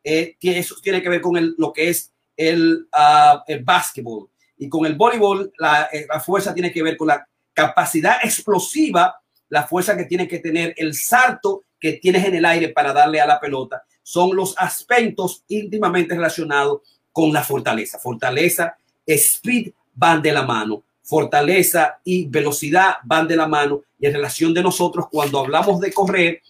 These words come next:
es la habilidad de mantener la forma y tu paso en las partes finales de la carrera. Sobre todo en los que tú co-,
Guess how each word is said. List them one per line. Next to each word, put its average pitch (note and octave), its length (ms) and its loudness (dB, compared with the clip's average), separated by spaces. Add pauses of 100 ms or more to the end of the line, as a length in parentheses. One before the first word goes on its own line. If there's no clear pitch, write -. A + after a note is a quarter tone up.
(220)
es F3 300 0
la D#3 140 4
habilidad D3 540 2 (180)
de C3 180 -2
mantener D3+ 540 0
la F#3 120 2
forma D3+ 380 0
y C#3+ 80 -6
tu C#3 140 -12
paso D3 540 0 (220)
en D3+ 200 -4
las C3+ 240 -2
partes F3+ 440 2
finales D3+ 420 -4
de C#3+ 80 -4
la B2 140 -4
carrera. B2 600 -4 (200)
Sobre G#3+ 500 4
todo C3+ 500 2 (300)
en C3+ 160 -6
los C3+ 300 -6
que F3 160 -2
tú G#3 200 -6
co-, - 380 -6